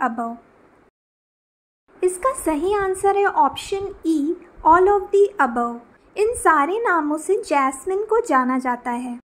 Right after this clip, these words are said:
Question three, scientific name of the common jasmine or poet's jasmine। सामान्य चमेली या कवि की चमेली का वैज्ञानिक नाम है। ऑप्शन है ए jasminum auriculetum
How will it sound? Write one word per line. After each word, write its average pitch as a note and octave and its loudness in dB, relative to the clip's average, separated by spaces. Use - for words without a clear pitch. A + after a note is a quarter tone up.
Question F#4 0
three, C#4+ -2
scientific G#4+ 0
name E4+ -2
of F4 -6
the F#4+ 2
common D4+ 0
jasmine D4 0
or D#4+ 6
poet's D4 0
jasmine। A#3 -2
सामान्य D#4+ 2
चमेली E4+ 2
या F4 4
कवि D4+ 0
की G4+ 8
चमेली C#4+ 0
का G4 0
वैज्ञानिक B3 -2
नाम C4+ 0
है। A#3+ -6
ऑप्शन B3 0
है F#4 0
ए A#3+ -2
jasminum F4+ 2
auriculetum E4+ 2